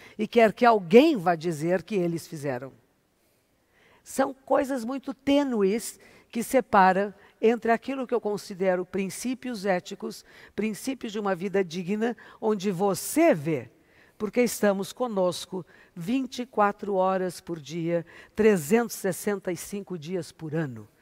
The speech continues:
E o que você faz, o que você fala e o que você pensa, você sabe. Se você sabe, o mundo sabe. Então, a minha reflexão um pouco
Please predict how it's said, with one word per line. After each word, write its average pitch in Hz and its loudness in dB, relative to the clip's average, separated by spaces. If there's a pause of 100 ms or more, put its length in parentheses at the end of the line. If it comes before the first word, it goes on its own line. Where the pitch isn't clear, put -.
(280)
E 165 -4
o 151 -2
que 175 -8
você 196 -4
faz, - -2 (300)
o 175 -10
que 180 -8
você 170 -4
fala 185 0 (300)
e 185 -4
o 170 -6
que 175 -6
você 160 -6
pensa, 156 -4 (260)
você 151 -2
sabe. 127 -6 (360)
Se - -10
você 156 -4
sabe, 139 -4 (180)
o 220 -2
mundo 143 -4
sabe. - -18 (800)
Então, 190 -6
a 180 0
minha 202 0
reflexão 196 -4
um 165 -8
pouco 180 -6